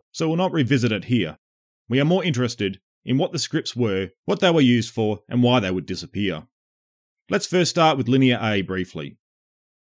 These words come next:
Linear A was a script used by the Minoans to record their language that still remains elusive to us today,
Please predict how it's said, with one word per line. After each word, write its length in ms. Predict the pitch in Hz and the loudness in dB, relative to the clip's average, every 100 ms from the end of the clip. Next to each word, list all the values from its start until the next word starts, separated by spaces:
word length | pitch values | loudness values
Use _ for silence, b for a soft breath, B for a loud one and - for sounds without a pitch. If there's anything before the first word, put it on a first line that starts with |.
| _ | _
Linear 260 | 208 226 170 | 2 2 4
A 280 | 147 143 127 | 4 4 2
was 160 | 139 | -2
a 40 | 123 | -4
script 300 | - 175 - | -2 -2 0
used 220 | 151 127 | -2 0
by 100 | 131 | 2
the 80 | 127 | 2
Minoans 540 | 117 95 87 85 - - - | 2 0 -4 -8 -12 -10 -4
to 60 | |
record 360 | 131 143 160 151 | -2 2 2 2
their 80 | 147 | 2
language 400 | 113 104 98 117 | 2 0 -2 -6
that 80 | |
still 240 | - 151 135 | -4 0 2
remains 360 | 113 110 98 | 2 0 -2
elusive 380 | 98 117 113 92 | -2 -2 -2 -6
to 120 | 90 | -10
us 100 | 78 | -12
today, 480 | - 92 98 85 73 | -8 -6 -4 -6 -8